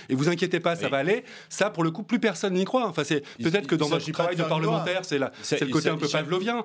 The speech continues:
Speaker 1: mais
Speaker 2: il,
Speaker 1: c'est pas ça le
Speaker 2: pardon,
Speaker 1: sujet,
Speaker 2: il
Speaker 1: honnêtement.
Speaker 2: s'agit pas de faire une loi. On, on,
Speaker 1: Bah,
Speaker 2: on a,
Speaker 1: c'est ce
Speaker 2: on
Speaker 1: que
Speaker 2: a
Speaker 1: vous
Speaker 2: le
Speaker 1: dites,
Speaker 2: cadre
Speaker 1: hein.
Speaker 2: légal. Ça s'appelle l'état d'urgence. Donc déjà, il faut rétablir l'état d'urgence. Euh, on n'aurait pas dû sortir de l'état d'urgence. Euh, et on a, on s'est désarmé, on a été naïf, euh, avec la loi qui prévoit certes des dispositifs plus contraignants qu'avant,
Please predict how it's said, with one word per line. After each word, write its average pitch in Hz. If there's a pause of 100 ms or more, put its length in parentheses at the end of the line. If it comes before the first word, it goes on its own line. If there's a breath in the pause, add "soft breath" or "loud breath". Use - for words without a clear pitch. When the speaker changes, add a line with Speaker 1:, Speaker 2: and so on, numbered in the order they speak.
(120)
Speaker 1:
mais 135
Speaker 2:
il, 135
Speaker 1:
c'est 165
pas 175
ça 233
le 180
Speaker 2:
pardon, 123
Speaker 1:
sujet, 143
Speaker 2:
il 120
Speaker 1:
honnêtement. 107
Speaker 2:
s'agit 127
pas 120
de -
faire 117
une 131
loi. 185
On, 107
on, 120
Speaker 1:
Bah, -
Speaker 2:
on -
a, 120
Speaker 1:
c'est -
ce 127
Speaker 2:
on 131
Speaker 1:
que 135
Speaker 2:
a 139
Speaker 1:
vous 131
Speaker 2:
le 139
Speaker 1:
dites, -
Speaker 2:
cadre 110
Speaker 1:
hein. 110
Speaker 2:
légal. 101
Ça 110
s'appelle 127
l'état 117
d'urgence. 90 (280 loud breath)
Donc 104
déjà, 110
il -
faut 113
rétablir 110
l'état 101
d'urgence. 101
Euh, 98
on 90
n'aurait 95
pas 107
dû 101
sortir 107
de 92
l'état 92
d'urgence. 107 (380 loud breath)
Euh, 90
et 107
on 98
a, 104 (160)
on 101
s'est 104
désarmé, 120
on 95
a 92
été 90
naïf, 117
euh, 98
avec 98
la 107
loi 113
qui -
prévoit 104
certes 117
des 104
dispositifs 101
plus 120
contraignants 110
qu'avant, 110